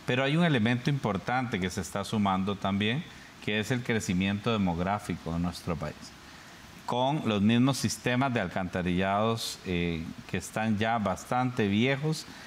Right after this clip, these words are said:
y que no fueron diseñados necesariamente para ese crecimiento demográfico. Eso ha venido convirtiéndose en un reto importante desde el punto de vista de la acción que tenemos que tomar cuando llueve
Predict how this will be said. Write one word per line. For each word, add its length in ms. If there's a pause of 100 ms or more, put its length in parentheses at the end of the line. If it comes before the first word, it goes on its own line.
(200)
y 100
que 140
no 120
fueron 320
diseñados 560
necesariamente 680
para 220
ese 180
crecimiento 680
demográfico. 760 (440)
Eso 240
ha 80
venido 640 (320)
convirtiéndose 720
en 80
un 140
reto 320
importante 800 (360)
desde 180
el 60
punto 300
de 160
vista 540
de 180
la 280
acción 360
que 120
tenemos 420
que 100
tomar 360
cuando 300
llueve 500